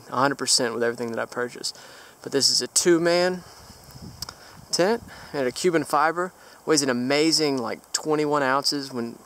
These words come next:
in, in, including tent stakes, which is half of what my, uh, last tent, last two tents weighed. Uh,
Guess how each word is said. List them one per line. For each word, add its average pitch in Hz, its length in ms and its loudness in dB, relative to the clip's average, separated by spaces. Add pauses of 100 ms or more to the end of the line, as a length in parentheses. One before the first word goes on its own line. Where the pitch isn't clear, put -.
(180)
in, 131 160 -10
in, 127 220 -14 (120)
including 135 600 0
tent 151 240 -2
stakes, 175 420 -2 (680)
which 139 200 -6
is 123 180 0 (420)
half 156 380 0
of 139 80 -8
what 143 140 -4
my, 123 260 0 (400)
uh, 123 220 -2
last 143 380 2
tent, 160 260 0 (160)
last 135 240 0
two 185 140 -2
tents 127 340 -2
weighed. 143 240 0 (1600)
Uh, 143 440 4